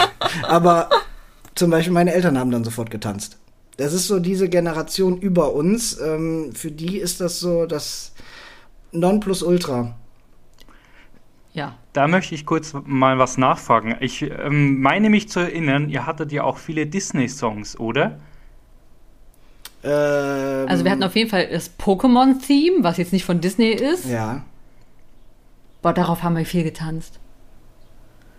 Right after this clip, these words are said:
Speaker 1: Ich weiß gar
Speaker 2: Ey, wir
Speaker 1: nicht.
Speaker 2: hatten bestimmt Frozen, damit ich mitjaulen kann.
Speaker 1: Ja, mit Sicherheit.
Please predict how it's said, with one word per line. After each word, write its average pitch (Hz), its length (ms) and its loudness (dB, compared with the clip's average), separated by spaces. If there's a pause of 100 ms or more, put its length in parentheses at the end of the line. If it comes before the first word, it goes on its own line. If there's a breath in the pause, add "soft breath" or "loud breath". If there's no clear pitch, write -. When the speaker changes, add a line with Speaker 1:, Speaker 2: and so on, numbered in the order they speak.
(1700 soft breath)
Speaker 1:
Ich 113 160 -14
weiß 120 240 -4
gar - 100 -2
Speaker 2:
Ey, 208 60 4
wir - 40 4
Speaker 1:
nicht. 202 120 2
Speaker 2:
hatten 214 240 4
bestimmt 233 380 4
Frozen, 240 540 2
damit 196 240 2
ich 175 100 -4
mitjaulen 226 500 2
kann. 254 240 0
Speaker 1:
Ja, 117 200 0
mit 120 180 0
Sicherheit. 107 500 -4